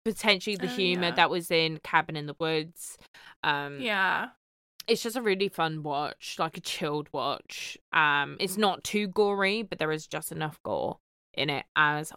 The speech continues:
Speaker 1: well. So I would suggest go watching that. And if you do, let us know on our socials.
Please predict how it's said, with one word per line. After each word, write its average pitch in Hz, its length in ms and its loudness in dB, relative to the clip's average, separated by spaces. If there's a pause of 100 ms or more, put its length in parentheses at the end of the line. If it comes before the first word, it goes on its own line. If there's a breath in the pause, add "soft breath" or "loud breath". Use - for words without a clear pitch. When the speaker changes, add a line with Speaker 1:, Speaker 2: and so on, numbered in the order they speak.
(100)
Speaker 1:
well. - 400 -6
So 80 300 2
I - 220 2
would - 160 -4
suggest 185 320 -4
go 170 100 2
watching 170 360 -4
that. 160 240 6
And 185 120 4
if 180 100 0
you 208 120 -6
do, 247 400 6 (280 loud breath)
let 240 220 12
us 254 80 2
know 269 160 8
on 262 80 4
our 254 160 8
socials. 185 800 -2